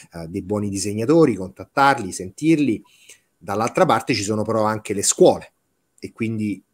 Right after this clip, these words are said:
vivere dentro un alveo di una scuola e co-, conoscere anche altre persone con cui unire le proprie forze.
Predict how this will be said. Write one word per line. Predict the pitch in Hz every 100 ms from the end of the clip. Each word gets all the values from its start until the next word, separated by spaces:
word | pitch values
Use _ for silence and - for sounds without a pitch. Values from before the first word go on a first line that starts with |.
| 95
vivere | 90 123 123 107
dentro | 101 107 104 104
un | 113
alveo | 120 110 104 101
di |
una | 104 127
scuola | - - 123 143
e | 131
co-, | - - - _ _ - 95
conoscere | - 113 107 110 - 104
anche | 107 107 107
altre | 101 110
persone | 110 131 - 113 123
con | 98
cui | - 104
unire | 98 98 101 104
le | 90
proprie | 87 82
forze. | 82 92 80 - -